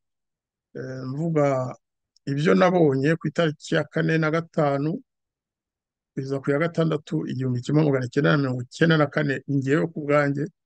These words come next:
ndi i Paris. Ariko nanone gisobanura ukuntu mu Rwanda hari hameze. Mwibuke ko muri mirongo icyenda na gatatu burya habaye ibintu byinshi cyane byatumaga umuntu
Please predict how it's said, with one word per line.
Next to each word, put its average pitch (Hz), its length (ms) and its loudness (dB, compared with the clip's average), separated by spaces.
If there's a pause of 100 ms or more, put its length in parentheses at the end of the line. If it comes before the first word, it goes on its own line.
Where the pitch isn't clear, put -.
(240)
ndi 139 240 -4
i 131 40 -8
Paris. - 320 -14 (2000)
Ariko 151 500 4
nanone 143 540 -2 (360)
gisobanura 139 720 2 (680)
ukuntu 147 300 2
mu 143 180 4
Rwanda 139 300 4
hari 156 200 4
hameze. 127 360 -2
Mwibuke 165 380 -2
ko 165 300 0 (420)
muri 156 120 0
mirongo 139 200 0
icyenda 143 200 -2
na 156 80 0
gatatu 165 420 -4
burya 147 340 -2
habaye 139 340 0
ibintu 120 220 -6
byinshi 135 360 -4
cyane 120 260 -2
byatumaga 135 840 2 (720)
umuntu 127 180 0